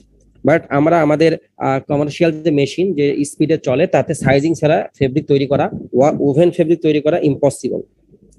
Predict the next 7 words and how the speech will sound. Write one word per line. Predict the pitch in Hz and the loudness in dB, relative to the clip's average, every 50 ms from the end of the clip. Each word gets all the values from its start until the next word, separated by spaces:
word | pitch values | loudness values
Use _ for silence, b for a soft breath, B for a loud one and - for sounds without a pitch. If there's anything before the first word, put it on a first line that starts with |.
| - - | -6 -2
বারবার | 117 123 131 143 147 143 147 143 165 165 | 0 0 2 2 0 0 2 2 2 2
break | 139 143 170 160 - | 4 2 0 0 0
করবে, | _ 170 165 160 180 220 269 - _ _ _ _ _ - - | _ 0 0 2 0 -2 -2 -4 _ _ _ _ _ -6 -2
মেশিন | 131 135 131 - 165 151 | 0 0 0 0 0 2
বারবার | 156 156 156 160 165 | 2 2 2 2 2
idle | 151 143 143 147 160 156 | 2 2 2 2 2 0
থাকবে, | 147 165 156 147 151 170 196 247 254 254 | 0 -4 -6 -4 -2 -2 -2 -2 -2 -6